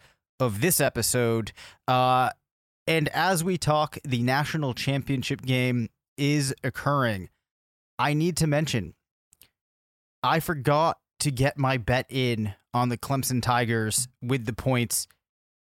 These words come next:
before this game started. While Matt and I were catching up before we started recording, he reminded me that I could actually get in there with those live odds. So on the show, while Matt was talking through those answers, I was placing a bet on Clemson.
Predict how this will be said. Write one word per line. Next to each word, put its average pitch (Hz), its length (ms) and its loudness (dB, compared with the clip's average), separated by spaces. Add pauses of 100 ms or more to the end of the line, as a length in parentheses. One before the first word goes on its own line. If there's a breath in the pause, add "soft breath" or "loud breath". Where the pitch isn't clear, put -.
(360)
before 156 340 0
this 151 140 0
game 139 240 0
started. 120 380 0
While 143 140 2
Matt 143 320 0
and 143 140 0
I 135 160 2
were 113 140 -4
catching 127 360 0
up 127 160 0
before 135 340 -2
we 131 100 -2
started 127 320 0
recording, 127 580 -2 (300)
he 151 260 0 (160)
reminded 151 500 2
me 107 160 -2
that 113 140 0
I 123 80 2
could 131 140 -2
actually 139 240 0
get 127 180 0
in 147 240 0
there 127 140 0
with 113 160 -4
those 117 160 0
live 120 280 2
odds. 113 320 0
So 143 200 0
on 156 480 0
the 139 100 0
show, 131 420 2
while 120 220 0
Matt 123 240 0
was 123 140 -2
talking 127 420 0
through 139 220 -4
those 123 240 0
answers, 113 320 -2
I 117 160 0
was 113 120 -4
placing 123 440 -2
a 110 40 -2
bet 117 200 -4
on 156 240 0
Clemson. 127 560 0